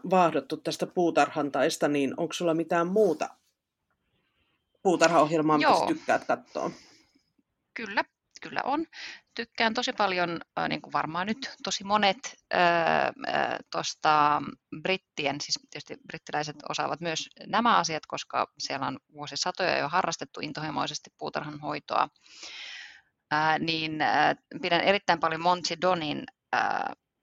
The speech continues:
Speaker 2: Gardener's Worldista, tai eihän siinä pelkästään Monty Don ole, mutta hän on isossa roolissa siinä. Ja sitten pidän muistakin Monty Donin ohjelmista, että Netflixissä oli, ää, mä muistan, oliko se viime vuonna vai sitä edellisenä vuonna, niin siellä oli semmoisen,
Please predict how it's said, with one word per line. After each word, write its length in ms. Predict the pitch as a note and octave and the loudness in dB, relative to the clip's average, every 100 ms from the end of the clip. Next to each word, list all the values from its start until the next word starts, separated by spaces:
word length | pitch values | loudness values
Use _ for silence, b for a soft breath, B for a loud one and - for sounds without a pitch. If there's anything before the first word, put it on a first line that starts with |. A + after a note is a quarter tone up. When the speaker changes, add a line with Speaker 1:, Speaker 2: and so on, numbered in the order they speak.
| _ | _
Speaker 2:
Gardener's 920 | E3 E3 G#3 A#3+ A3+ G3+ G3 - - E3 | -2 4 4 4 0 0 0 -4 -6 -8
Worldista, 540 | E3+ E3+ D#3+ D#3+ - - | 0 2 2 -2 0 0
tai 140 | D3+ | 0
eihän 140 | D3+ | -2
siinä 160 | D#3 C#3 | -4 -8
pelkästään 440 | - - - - | -8 -8 -6 -6
Monty 240 | D#3 D3+ D3+ | -6 -8 -4
Don 180 | A3 A#3+ | -2 0
ole, 200 | - E3+ | 0 -2
mutta 300 | D#3 D3+ - | -4 -6 -8
hän 120 | D#3 D#3 | -8 -8
on 80 | - | -10
isossa 320 | D#3+ E3 - | -10 -10 -6
roolissa 460 | G3+ A3+ G3 - - | -2 -2 -2 -4 -2
siinä. 400 | - - - C#3+ _ | -4 -4 -4 -4 _
Ja 120 | D#3 | -6
sitten 600 | D#3+ D#3+ _ - D#3 D3 - | -4 -6 _ 0 0 0 -6
pidän 180 | E3 D#3+ | 0 0
muistakin 600 | E3 E3 - D3+ C3+ C#3 - | 0 -2 -2 -4 -4 -8 -10
Monty 340 | - C#3+ D3 C#3+ | -8 -8 -6 -4
Donin 320 | C#3+ C3 C3 - | -4 -2 -4 -2
ohjelmista, 640 | D#3+ D#3+ - - E3 - | -2 -2 -4 -4 -4 -2
että 180 | - E3 | -4 -2
Netflixissä 680 | F#3+ - D#3 - D#3 - C#3 - | -2 -2 -12 -6 -4 -2 -4 -6
oli, 400 | D#3 D3+ D3 C#3+ _ B B B B B B - | -6 -4 -6 -6 _ B B B B B B -8
ää, 400 | D3+ D3 D3 D3 | -4 -2 -2 -4
mä 80 | D3+ | -4
muistan, 220 | D3+ - | -4 -4
oliko 140 | D#3+ | -4
se 100 | D#3 D3+ | -6 -6
viime 320 | G3 F#3+ D#3 | -4 -4 -2
vuonna 280 | C#3+ C#3 C#3 | -2 -2 -2
vai 140 | B2+ | -2
sitä 200 | - D#3 | -2 -2
edellisenä 400 | D3+ C#3 D3 B2+ | -2 -2 -4 -6
vuonna, 260 | A#2 E2+ F#2+ | -4 -6 -6
niin 140 | - | -4
siellä 220 | - D3+ | -4 -2
oli 100 | D3 | -4
semmoisen, 420 | D3 D3 D3 C#3 | -6 -8 -8 -8